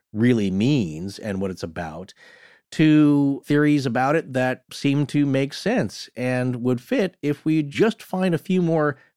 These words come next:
bits of evidence or details about it. It would make sense. But there have been a lot of experts who have examined the manuscript, and as we see in the film, one of them is Paula Zayats, who are just there really to use their tools and skills and knowledge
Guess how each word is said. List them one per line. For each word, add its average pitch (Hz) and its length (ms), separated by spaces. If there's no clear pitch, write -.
bits 160 280
of 123 280
evidence 135 400
or 107 60
details 104 480
about 82 420
it. - 180
It 104 60
would 98 140
make 98 160
sense. 80 320
But 202 180
there 214 100
have 262 220
been 262 100
a 240 60
lot 233 160
of 202 80
experts 151 460
who - 120
have 143 140
examined 127 800
the 117 140
manuscript, 123 1080
and 117 340
as 117 200
we 117 100
see - 180
in 127 80
the 113 80
film, 131 320
one 160 240
of 202 60
them 123 160
is 113 140
Paula 160 440
Zayats, 113 800
who 139 500
are 127 180
just 135 420
there 170 260
really 127 500
to 117 580
use 156 400
their 147 200
tools 139 600
and 123 460
skills 139 320
and 113 120
knowledge 120 520